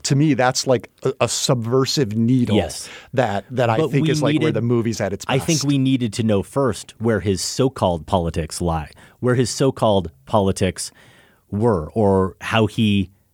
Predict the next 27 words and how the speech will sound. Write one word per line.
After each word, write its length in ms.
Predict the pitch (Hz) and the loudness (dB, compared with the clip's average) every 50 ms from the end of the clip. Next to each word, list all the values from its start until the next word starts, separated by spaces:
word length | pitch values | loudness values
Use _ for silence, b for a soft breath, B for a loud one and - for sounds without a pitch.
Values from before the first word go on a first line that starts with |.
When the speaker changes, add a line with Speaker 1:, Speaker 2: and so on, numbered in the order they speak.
| _ _ _ _ _ | _ _ _ _ _
Speaker 2:
showed 400 | - - - - - 143 139 135 | -14 -10 -6 -2 0 2 2 2
himself 480 | 117 131 120 113 - - 123 107 101 - | 2 2 2 2 2 2 2 2 0 0
to 120 | - - 92 | -2 -2 0
the 80 | 95 | 2
world, 380 | 90 95 98 90 82 78 78 - - | 2 4 2 2 2 -2 -6 -6 -2
and 100 | 117 113 | 0 2
then 120 | 110 101 | 2 2
how 160 | 95 110 101 | 4 4 4
he 80 | 95 95 | 2 2
shows 320 | - - - 113 110 104 | 0 0 0 2 2 2
himself 500 | 101 98 92 - - 90 87 85 - - _ b b b b b b | 0 -2 -2 -2 -2 -2 -2 -2 -4 -8 _ b b b b b b
when 380 | b 92 98 107 98 90 90 87 | b -2 0 0 2 0 -2 -2
it 120 | - 107 101 | -2 -2 -2
really 260 | 95 98 87 90 90 | 0 0 0 0 0
matters, 460 | 95 98 101 95 82 80 82 80 - | 2 2 2 0 0 -2 -6 -8 -6
and 240 | 92 104 90 90 90 | -6 -4 -2 0 0
when 320 | 95 90 90 87 87 82 B B B B B B B B B | 2 2 2 0 -2 -4 B B B B B B B B B
you 120 | 101 104 | 0 2
recognize 500 | 98 98 95 - 98 95 85 87 87 80 | 2 2 2 2 2 2 2 2 0 0
that 120 | 92 90 | -2 0
they 100 | 80 95 92 | 2 2 2
might 180 | 90 87 82 | 2 0 -2
be 120 | 82 90 85 | -4 -6 -8
coming 440 | - - - 110 95 92 90 85 82 | -6 -2 -2 0 2 2 0 0 -2
for 140 | - 95 | -4 -4
the 100 | 80 78 | -4 -4
stuff 460 | 85 - - 101 87 82 - - - | -4 -2 0 2 0 0 -2 -8 -20